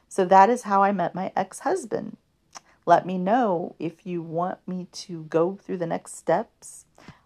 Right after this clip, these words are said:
Um, but as you can see, there are already some red flags in this story, so that I didn't realize at the time. So, um,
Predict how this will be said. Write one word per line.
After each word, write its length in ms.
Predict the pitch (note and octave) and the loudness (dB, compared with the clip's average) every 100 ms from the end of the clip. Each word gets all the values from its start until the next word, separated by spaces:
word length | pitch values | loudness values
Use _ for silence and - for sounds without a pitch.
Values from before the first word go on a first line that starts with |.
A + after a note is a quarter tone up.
| - | -6
Um, 440 | E3 D#3+ D#3 D3+ - | -2 0 -2 -6 -10
but 360 | E3 F3+ D#3 - | 4 4 4 2
as 180 | F3+ F#3 | 0 0
you 120 | A3 | -4
can 200 | - G3 | -4 -4
see, 460 | F#3+ - E3 F3 A3 | -4 -10 -8 -6 -6
there 260 | G3+ F#3 | 2 6
are 200 | E3+ D#3 - | 6 6 6
already 440 | D#3 E3 E3+ F#3 | 6 8 4 2
some 300 | - E3 D3+ | -4 -6 -2
red 240 | D3+ D#3+ | -2 -2
flags 540 | D#3 - - F3+ F#3+ F#3 | 0 4 6 4 0 -6
in 220 | - E3+ | -4 -4
this 180 | D#3+ F#3 | -4 -6
story, 680 | - - F#4+ G#4 - - F#3+ _ _ _ _ _ _ _ | -8 -4 0 2 0 -4 -12 _ _ _ _ _ _ _
so 460 | - E3 B2 - - _ | 2 2 2 -4 -10 _
that 160 | F#3 F3 | 2 4
I 220 | - F3 | 4 4
didn't 320 | F3+ G3+ F#3+ F3+ | 2 0 0 0
realize 480 | F#3 F3 E3 D#3+ - | 2 4 2 0 -6
at 120 | D3+ D3 | -6 -6
the 60 | |
time. 440 | D#3 E3 - - - _ _ _ _ _ | -6 -8 -8 -10 -18 _ _ _ _ _
So, 400 | - - D3 - - _ | -8 -2 0 -2 -10 _
um, 260 | E3 D3+ D3+ | -12 -12 -12